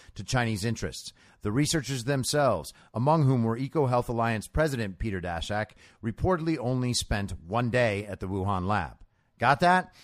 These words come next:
So what we could assume as one of the most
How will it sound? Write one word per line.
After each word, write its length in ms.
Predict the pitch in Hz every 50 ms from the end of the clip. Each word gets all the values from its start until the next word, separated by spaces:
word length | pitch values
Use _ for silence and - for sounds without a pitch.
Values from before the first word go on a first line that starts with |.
| - _ _ _ _ _ _ _ _ -
So 240 | - - - 220 208
what 260 | 196 202 262 285 254
we 100 | 262 233
could 200 | - - 202 180
assume 520 | 156 143 - - - 208 196 175 147 143 143
as 260 | - 143 143 143 123 113
one 220 | 131 147 170 165
of 160 | 165 160 -
the 140 | 127 147 139
most 420 | 131 135 135 131 123 113 - -